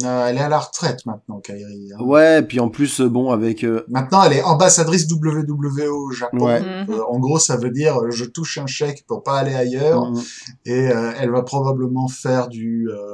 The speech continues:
Speaker 1: elle va probablement être au bureau des commentateurs quand N X T Japan démarrera,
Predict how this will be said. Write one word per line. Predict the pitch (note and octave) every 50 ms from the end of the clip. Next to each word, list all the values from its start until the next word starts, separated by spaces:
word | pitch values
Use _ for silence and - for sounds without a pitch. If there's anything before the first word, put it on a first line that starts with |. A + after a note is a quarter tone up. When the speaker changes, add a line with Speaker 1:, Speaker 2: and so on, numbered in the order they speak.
| G#2 G#2+ G#2 G#2 G#2 G#2 - - - G#2 - - - -
Speaker 1:
elle | A2
va | A#2 B2
probablement | - - A3+ A3 G#3 G3 F#3 F3 E3 D3+ D3 D3 C#3+
être | C3 B2+ B2+ -
au | B2+
bureau | A#2 A#2 A#2 A#2+ A#2+
des | A#2 A#2+ A#2
commentateurs | - A#2+ A2+ A2+ A2+ - A#2 A2 - - A#2 A2+ G#2+
quand | - A2+ G#2+ G#2+
N | A2 A2+
X | A2+ A#2 - -
T | - B2
Japan | A2+ A2+ A2+ - - A2 A2
démarrera, | A2 G#2 A2 G#2 G2+ G2 G2 - A2+ A2 G#2+ -